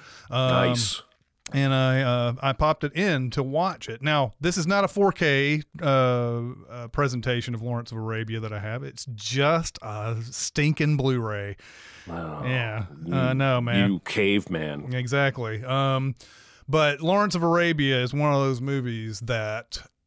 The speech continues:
Speaker 1: really, really, really looks awesome, especially
Speaker 2: Hmm.
Speaker 1: on a screen like this. Um, <laughs> uh,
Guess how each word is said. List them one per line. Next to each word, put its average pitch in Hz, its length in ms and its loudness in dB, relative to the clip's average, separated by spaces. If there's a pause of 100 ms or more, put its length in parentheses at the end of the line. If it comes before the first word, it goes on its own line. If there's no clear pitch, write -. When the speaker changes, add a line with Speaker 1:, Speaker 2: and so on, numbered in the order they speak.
(180)
Speaker 1:
really, 240 1300 2
really, 180 540 4
really 127 640 2 (200)
looks 120 460 -2 (160)
awesome, 107 680 -4 (120)
especially 143 580 2
Speaker 2:
Hmm. 135 60 4
Speaker 1:
on 135 60 0
a 135 40 0
screen 127 340 -2
like 117 300 -4
this. - 360 -10 (480)
Um, 123 800 2
<laughs> - 40 -20
uh, 123 360 -2